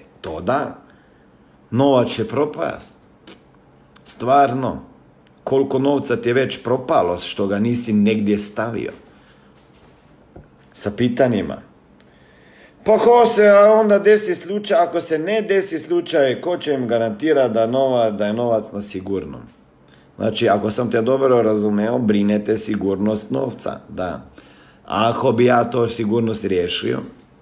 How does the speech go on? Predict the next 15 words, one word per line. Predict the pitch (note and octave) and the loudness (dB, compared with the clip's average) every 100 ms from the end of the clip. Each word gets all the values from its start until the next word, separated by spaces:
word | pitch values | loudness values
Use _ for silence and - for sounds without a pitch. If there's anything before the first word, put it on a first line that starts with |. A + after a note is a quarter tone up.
| _ - E2 | _ -14 -4
da | F#2 | -2
li | G2 | -2
bi | G2 | -2
onda | F2+ F2 F2+ F#2+ G2 - | -2 -4 -4 -2 -2 -4
mogli | F#2+ F#2 G2 G2 | -6 -4 -2 -2
razgovarat | G2 F#2 G#2 F2+ D2+ E2+ F#2+ - - | -2 -2 -2 0 -2 -4 -6 -6 -10
o | G2 | -10
tome | G2 F2+ E2+ E2+ | -6 -6 -4 -4
da | F2 | -4
uzmeš | F#2+ G2 - | -4 -6 -8
program | - D#2 F#2 F#2 | -8 -6 -4 -4
danas, | D2+ D2 E2+ F2+ - | -6 -8 -8 -10 -10
ovdje, | D2 C#2+ E2 F2 | -12 -10 -10 -10
sad, | - - - - - | -6 -6 -8 -16 -14
odmah? | - A#2 B2 - | -8 -6 -4 -6